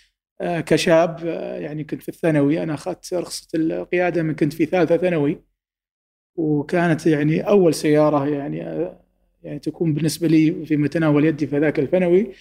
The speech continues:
فكان يجذبني في السرعة. آه، فمن بعدها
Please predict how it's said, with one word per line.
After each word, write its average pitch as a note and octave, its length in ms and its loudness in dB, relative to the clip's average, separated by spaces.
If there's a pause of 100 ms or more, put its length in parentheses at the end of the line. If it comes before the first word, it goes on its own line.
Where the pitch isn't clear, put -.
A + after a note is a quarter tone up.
(280)
فكان B3+ 280 4
يجذبني G3+ 520 4
في G3+ 120 0 (320)
السرعة. D3+ 680 -2 (440)
آه، F#3 420 0
فمن G3 320 4
بعدها F#3+ 840 0